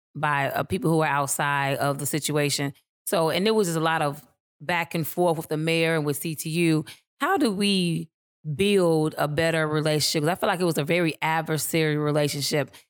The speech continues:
And I feel like when you work together, I feel like it'd be better outcomes.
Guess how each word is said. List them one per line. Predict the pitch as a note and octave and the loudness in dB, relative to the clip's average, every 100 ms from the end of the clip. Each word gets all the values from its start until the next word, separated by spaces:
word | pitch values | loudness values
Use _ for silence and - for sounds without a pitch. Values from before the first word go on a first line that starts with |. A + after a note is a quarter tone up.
| - | -8
And | F3 | -4
I | F3 | -4
feel | - A3+ | -2 -2
like | F#3+ F#3 | -2 -2
when | F3 | -4
you | F#3+ | -2
work | F3+ G3 F#3+ | 0 0 -2
together, | - F#3+ E3+ F#3 F3 D3+ C#3 C#3 - _ _ | -6 -4 0 2 2 0 0 -2 -6 _ _
I | E3 | -6
feel | - F#3 | -2 -2
like | F#3+ | -2
it'd | F3 | -2
be | |
better | E3 E3+ E3 | -2 0 0
outcomes. | C#3 D#3 - D#3 D3+ | -2 -4 -2 -4 -4